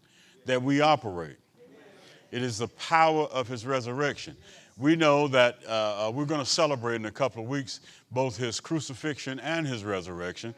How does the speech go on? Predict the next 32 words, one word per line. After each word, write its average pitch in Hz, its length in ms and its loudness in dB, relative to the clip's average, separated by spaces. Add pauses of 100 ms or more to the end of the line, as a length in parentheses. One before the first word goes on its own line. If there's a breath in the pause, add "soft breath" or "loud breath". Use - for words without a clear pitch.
(320 loud breath)
But 151 100 2
what 185 180 2
he's 185 200 0
saying 180 420 2
here 147 440 -2 (280 loud breath)
is 135 200 -2
that 143 160 4
it's 139 160 0
in 156 160 0
the 131 120 -2
power 170 600 4
that 113 340 -2
God 127 840 8 (380 loud breath)
exhibited 117 800 4
when 127 140 -4
he 127 100 -4
raised 151 1000 2
Jesus 117 500 -2
from 135 360 -4
the 147 100 -2
dead. 143 400 -2 (460 loud breath)
That's 135 220 2
why 143 240 6
in 135 80 0
Ephesians 135 540 -2
chapter 131 380 0
one 120 420 -2
and 101 160 -10
verses 123 440 -8
nineteen 131 640 -4
and 110 120 -8
twenty, 113 440 -6